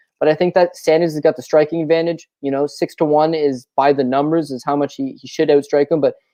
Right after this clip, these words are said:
even if he goes out there and puts two to three one pace on him, mixes in a couple takedowns,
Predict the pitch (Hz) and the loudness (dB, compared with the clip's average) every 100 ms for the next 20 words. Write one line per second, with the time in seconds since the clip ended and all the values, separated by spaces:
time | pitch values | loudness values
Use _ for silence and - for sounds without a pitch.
0 | _ 175 180 180 170 160 160 156 156 - | _ -2 0 0 2 4 2 2 -2 -2
1 | 143 - 170 151 - 156 151 143 156 151 | -10 -2 -2 -2 -4 -2 -2 -2 -2 -2
2 | 160 160 156 156 _ - 147 156 156 156 | -2 -2 -2 -8 _ -6 -4 -2 -2 -2
3 | 156 143 - 147 143 151 | -2 -4 -2 -2 0 -2